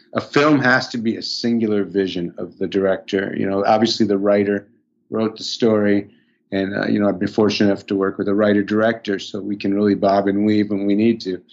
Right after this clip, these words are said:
But you, it's, it's that drive and that focus of a singular vision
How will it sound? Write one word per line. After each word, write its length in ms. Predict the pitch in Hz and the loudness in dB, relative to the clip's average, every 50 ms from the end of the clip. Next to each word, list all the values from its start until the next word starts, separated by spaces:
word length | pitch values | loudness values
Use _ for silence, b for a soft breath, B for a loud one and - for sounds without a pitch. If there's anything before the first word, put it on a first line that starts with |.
| B B B B B B _ | B B B B B B _
But 340 | - 110 107 - 104 - - b b b b b b _ _ _ _ _ _ _ _ _ _ _ | 0 2 2 2 0 -2 -8 b b b b b b _ _ _ _ _ _ _ _ _ _ _
you, 540 | - - 147 120 120 117 117 113 113 110 113 _ _ _ _ _ _ _ | -4 0 2 4 6 6 6 4 4 2 -2 _ _ _ _ _ _ _
it's, 600 | - - 73 95 117 104 90 117 107 98 - - | -20 -18 -12 -10 -8 -6 -2 -2 -2 -2 -2 -2
it's 260 | - 123 - 117 - | -2 -2 -2 -2 0
that 420 | - 127 123 127 - - - - - | 2 2 2 2 0 -4 -10 -16 -6
drive 440 | - 120 117 117 117 117 120 117 104 | -2 2 2 2 4 2 2 0 0
and 120 | 101 101 | -2 -4
that 220 | 107 117 117 - _ _ | -4 -6 -8 -10 _ _
focus 500 | - 123 120 113 - - 104 90 - - - | 0 0 0 0 -2 -10 -12 -12 -12 -16 -16
of 100 | 98 98 | -14 -12
a 60 | 92 | -12
singular 520 | - - - 117 113 113 113 110 107 101 | -10 -4 0 0 0 0 0 0 -2 -2
vision 640 | 92 87 90 104 107 104 92 95 90 87 87 87 | -4 -2 0 2 2 2 2 0 -2 -4 -4 -6